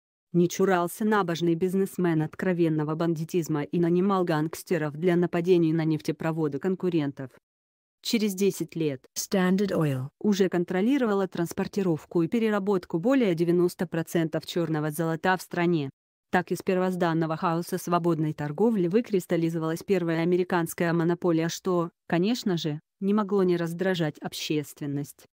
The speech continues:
Speaker 1: Негативный эффект подогревали публикации в прессе. В тысяча девятьсот втором году журналист Ида Торбел выпустила историю
Speaker 2: Standard Oil Company.
Speaker 1: Она считала,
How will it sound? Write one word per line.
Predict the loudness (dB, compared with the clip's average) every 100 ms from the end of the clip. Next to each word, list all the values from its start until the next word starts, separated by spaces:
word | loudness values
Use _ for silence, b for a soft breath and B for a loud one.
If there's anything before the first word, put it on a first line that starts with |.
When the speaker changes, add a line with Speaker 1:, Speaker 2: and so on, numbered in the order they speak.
| _ _ 0
Speaker 1:
Негативный | 2 2 0 0 0 0 -2
эффект | -2 -6 -6 -6
подогревали | -2 0 2 2 2 2 2
публикации | 0 0 0 0 -4 -2 -6
в | -4
прессе. | -2 -2 -2 -6 -10 -12 _ _ _ -12
В |
тысяча | 0 0 0 -2
девятьсот | 2 2 2 0 0
втором | -2 0 2 2 0
году | -2 -2 -2
журналист | 0 0 2 0 -2 -4
Ида | 0 0 0
Торбел | -2 0 0 2
выпустила | 0 0 -2 0 2
историю | 0 0 0 2 -2 -6 -8
Speaker 2:
Standard | -10 0 2 4 2 0 0
Oil | 2 2 0
Company. | -2 -2 -2 -2 -4 -2
Speaker 1:
Она | 0 2 0
считала, | -4 -4 -2 -4 -6